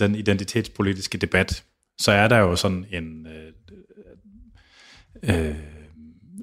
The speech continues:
de mener jo, altså dem, dem der sådan er ude på venstrefløjen der, de mener jo, at graden af hensyn, der skal tages til forskellige grupper, øh, skal basere, altså den er baseret på, eller betinget af, hvor stigmatiseret de er.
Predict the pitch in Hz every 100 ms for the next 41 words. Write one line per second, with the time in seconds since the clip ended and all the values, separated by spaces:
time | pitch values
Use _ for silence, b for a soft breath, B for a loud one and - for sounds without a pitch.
0 | - _ _ _ _ _ - 113 110 113
1 | 90 82 80 78 - - - 98 90 123
2 | 110 101 101 104 95 - 87 80 78 _
3 | _ _ _ _ _ _ - 95 92 98
4 | 95 92 92 - 101 95 82 82 80 90
5 | 101 98 80 80 85 - - 98 104 92
6 | 95 - 113 - 98 82 82 - - 104
7 | 87 - - - 101 87 82 _ 117 -
8 | - 95 98 87 b b b b b -
9 | 107 87 82 80 - - - 82 - 101
10 | 95 98 98 - 98 98 98 - 95 -
11 | - 113 95 80 - - 90 87 - -
12 | - 113 87 85 95 92 98 107 101 90
13 | - 98 90 87 - 110 76 80